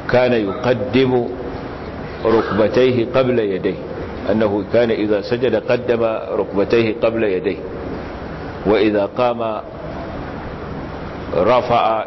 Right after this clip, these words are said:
يديه قبل ركبتيه. Wannan hadisi ne mai rauni, hadisi ne mursal. A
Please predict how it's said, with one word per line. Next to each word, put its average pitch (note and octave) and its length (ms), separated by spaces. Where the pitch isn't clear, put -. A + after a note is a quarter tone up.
يديه G#2+ 640
قبل A2 200
ركبتيه. F#2 540
Wannan B2+ 220
hadisi A#2+ 400
ne A2+ 140
mai G#2 140
rauni, F#2+ 300
hadisi G#2 360
ne G2+ 100
mursal. A#2 440
A F2+ 300